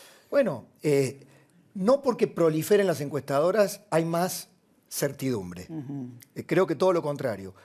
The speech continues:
Speaker 1: Hay un ciudadano muy... Eh, que, que
Speaker 2: Alerta.
Speaker 1: escon-, yo creo que,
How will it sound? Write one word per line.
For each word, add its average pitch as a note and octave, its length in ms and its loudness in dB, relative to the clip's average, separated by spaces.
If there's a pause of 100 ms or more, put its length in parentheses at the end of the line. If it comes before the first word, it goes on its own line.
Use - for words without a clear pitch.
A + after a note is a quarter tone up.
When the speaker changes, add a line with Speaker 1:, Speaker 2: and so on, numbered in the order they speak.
(200)
Speaker 1:
Hay G3+ 160 6
un A#3 80 0
ciudadano A3 680 4
muy... G3 640 -2 (520)
Eh, C#3 600 2
que, E3 120 -8 (200)
que F3 180 4
Speaker 2:
Alerta. C3 100 -10 (100)
Speaker 1:
escon-, B3 320 2
yo G3 160 -2
creo A#3 300 2
que, F3+ 340 -2